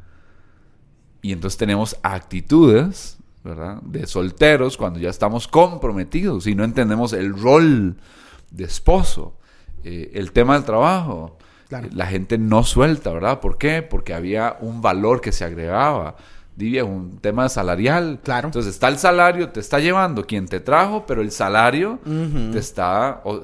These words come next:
Speaker 1: o-, ¿verdad? atando. Y hay gente que no deja y, y es peor el resultado. Entonces,
Speaker 2: Claro.
Speaker 1: háganse la pregunta, ¿qué es más costo?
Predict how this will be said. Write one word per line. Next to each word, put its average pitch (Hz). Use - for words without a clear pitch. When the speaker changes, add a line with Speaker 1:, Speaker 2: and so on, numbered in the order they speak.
Speaker 1:
o-, 104
¿verdad? 135
atando. 151
Y -
hay 104
gente 151
que 127
no 113
deja 190
y, 113
y 104
es 107
peor 117
el 95
resultado. 90
Entonces, 127
Speaker 2:
Claro. 107
Speaker 1:
háganse 151
la 135
pregunta, 107
¿qué 127
es 139
más 131
costo? -